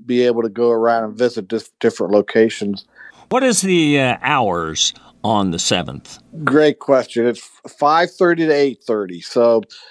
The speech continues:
Speaker 1: there's a lot to do in those three hours. So we will,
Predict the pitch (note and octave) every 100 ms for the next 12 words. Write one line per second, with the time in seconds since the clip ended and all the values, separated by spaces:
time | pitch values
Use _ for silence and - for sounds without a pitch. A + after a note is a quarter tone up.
0 | - _ C3 D#3+ C#3+ A#2+ A#2 C3+ D3 -
1 | D3 C3+ C3+ G#2+ G2 G2 A#2 A2+ B2 B2
2 | - C#3 C3+ B2 B2+ A#2+ A#2+ C3 - _
3 | _ _ - C3+ B2 A#2+ A#2 B2+ C3+ C3+
4 | B2+ A#2+ A2+